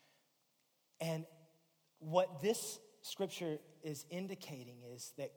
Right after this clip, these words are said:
God is saying, "Come near in confidence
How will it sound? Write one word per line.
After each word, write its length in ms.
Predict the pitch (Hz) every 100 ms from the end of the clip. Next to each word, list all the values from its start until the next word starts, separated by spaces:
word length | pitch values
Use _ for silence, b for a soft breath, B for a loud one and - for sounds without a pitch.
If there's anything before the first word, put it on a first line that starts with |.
| - 139
God 320 | 165 175 180
is 100 | 143
saying, 800 | - - 160 156 127 123 139 151 b b b b b b _ _ _ _
"Come 500 | - - 185 196 208
near 380 | 185 160 160 165 165
in 220 | 143 131
confidence 1160 | - - 135 135 131 - 202 104 - - - -